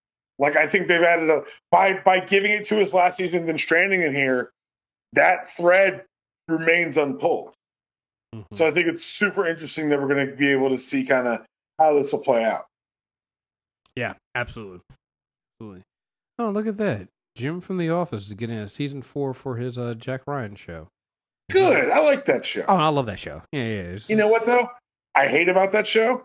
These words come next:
Speaker 2: What?
Speaker 1: Don't, don't dump it all on a weekend, guys.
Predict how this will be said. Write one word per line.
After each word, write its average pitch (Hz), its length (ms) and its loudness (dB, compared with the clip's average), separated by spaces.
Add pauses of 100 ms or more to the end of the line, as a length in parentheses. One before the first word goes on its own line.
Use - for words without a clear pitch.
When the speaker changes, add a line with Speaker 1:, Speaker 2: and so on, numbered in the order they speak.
(160)
Speaker 2:
What? 170 180 -16 (1500)
Speaker 1:
Don't, 311 340 4 (600)
don't 294 240 4
dump 247 200 2
it 196 80 2
all 180 180 4
on 170 80 2
a 156 60 0
weekend, 147 380 0
guys. 165 540 -2